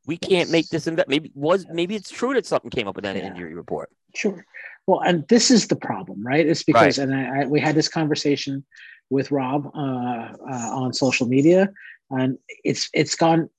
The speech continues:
Speaker 2: every different direction because everyone's trying to figure out what really did happen, and nobody really knows, right? There could be a multiple number of things. So, uh, me personally, I, I'd wanna blame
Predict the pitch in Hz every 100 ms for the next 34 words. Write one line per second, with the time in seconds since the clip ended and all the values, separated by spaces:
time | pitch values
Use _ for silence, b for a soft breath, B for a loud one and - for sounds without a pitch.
0 | - 180 151 196 160 165 165 139 135 139
1 | - 123 110 135 160 202 202 - - 165
2 | 156 151 135 127 120 113 131 127 127 131
3 | 123 113 120 110 139 - 165 - _ b
4 | _ - 143 135 139 147 139 139 113 127
5 | 120 113 110 104 - - - 113 131 139
6 | 143 147 143 139 - 139 143 143 147 -
7 | 131 123 113 110 - 104 101 127 120 B
8 | B B B 170 214 214 220 214 226 220
9 | 165 165 160 143 151 139 147 151 160 131
10 | 139 139 135